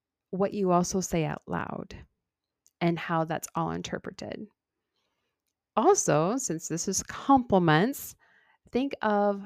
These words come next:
compliments that you receive, and do you receive them fully? Or if somebody were to say, "Nice shirt," would you be like, "Ugh, like, this old thing? Yuck. You know, thanks, but really?"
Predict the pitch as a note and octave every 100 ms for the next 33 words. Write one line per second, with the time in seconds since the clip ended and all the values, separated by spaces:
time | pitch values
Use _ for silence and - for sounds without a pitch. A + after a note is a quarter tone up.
0 | - - - F#3 F#3+ F#3+ E3+ F3 E3+ -
1 | E3+ D#3+ D#3 - E3+ D3+ C#3+ - F3+ -
2 | - _ F3 E3+ D#3 F#3 G3+ G#3 F#3 E3
3 | D#3+ - D#3 D3+ G#2 C#3 - A2 A2+ A#2+
4 | A2+ - - F3 E3+ E3+ E3+ E3+ _ -
5 | _ _ - F3+ F#3 F3+ E3+ E3 D#3+ D#3+
6 | E3 D#3 D#3+ D#3 D#3 - - E3+ D#3+ -
7 | _ _ _ F3 D#3+ D#3+ D#3+ D#3+ - -
8 | - - _ - - - D#3+ F#3 F#3 -
9 | F#3 F#3+ F#3+ D#3 E3 - - - - _
10 | _ _ _ _ _ _ D#3+ C#3+ D#3+ D#3+
11 | F3+ D3+ D#3+ F3+ - - - - _ _
12 | _ _ _ _ _ C#3+ D3+ - F#3+